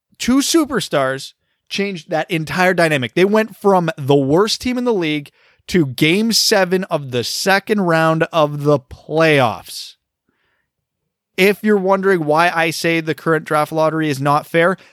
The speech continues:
that's why. Marco Rossi makes the Detroit Red Wings a better team. Lafreniere makes them a potential contender when they get good.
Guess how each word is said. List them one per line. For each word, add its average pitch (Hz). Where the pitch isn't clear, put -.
that's 143
why. 117
Marco 208
Rossi 175
makes 165
the 165
Detroit 151
Red 143
Wings 143
a 131
better 139
team. 147
Lafreniere 160
makes 143
them 143
a 127
potential 127
contender 117
when 107
they 104
get 101
good. 95